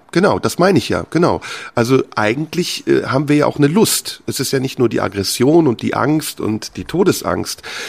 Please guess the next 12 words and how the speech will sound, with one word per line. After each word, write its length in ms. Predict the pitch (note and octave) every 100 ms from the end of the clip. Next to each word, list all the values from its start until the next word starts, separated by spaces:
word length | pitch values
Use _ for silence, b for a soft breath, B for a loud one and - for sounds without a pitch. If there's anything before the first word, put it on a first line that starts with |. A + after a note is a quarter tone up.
| B
die 100 | C3
uns 180 | G#2 -
gerade 300 | - F#2+ F#2+
bestimmt, 600 | G2 - - F2 B2 - -
sondern 480 | B2+ B2 B2 B2 B2
wir 200 | C3+ A2
empfinden 360 | C3+ D#3+ D3
dabei 220 | C#3+ C#3
ja 100 | C#3+
auch 80 | C3
eine 100 | E3
Lust. 460 | G3 G#3 - -